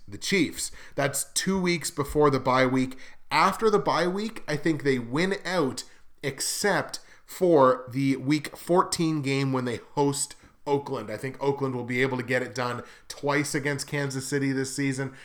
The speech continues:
and that's what's really gonna keep them out of the division conversation.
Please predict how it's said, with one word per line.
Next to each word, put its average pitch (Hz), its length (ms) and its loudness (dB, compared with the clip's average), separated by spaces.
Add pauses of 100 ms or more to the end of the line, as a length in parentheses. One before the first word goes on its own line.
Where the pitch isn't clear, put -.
(120)
and 143 140 -6
that's 170 180 0
what's 160 160 -4
really 165 260 4
gonna 143 200 -2
keep 151 320 -6
them 139 280 -2
out 139 300 -2
of 123 300 -4
the 123 280 -4 (280)
division 127 680 0
conversation. 113 880 -8